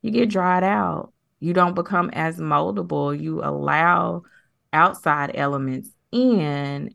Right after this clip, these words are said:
and it'll dry out your effectiveness. I think the great thing, though, is that God is a restorer. We may experience seasons of being dried out. Like, I have been very honest with you. Twenty twenty-one, baby, I was dried out. That container wasn't cracked. It was wide open.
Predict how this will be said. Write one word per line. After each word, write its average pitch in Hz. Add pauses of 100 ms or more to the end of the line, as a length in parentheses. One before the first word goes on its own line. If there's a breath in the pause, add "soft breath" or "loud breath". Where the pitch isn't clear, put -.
and 151
it'll 143 (880)
dry 160
out 160
your 147
effectiveness. - (100)
I -
think 190
the 185
great 170
thing, 151
though, 143
is 143
that 143
God 156
is 156
a 156
restorer. 139 (800 loud breath)
We 190
may 156
experience 190
seasons 151
of 131
being 135
dried 131
out. 135
Like, 127
I 123
have 151
been 135
very 139
honest 165
with 127
you. 127
Twenty 175
twenty-one, 175
baby, 165
I 175
was 185
dried 135
out. 143
That -
container 147
wasn't 127
cracked. 156
It 151
was 135
wide 135
open. -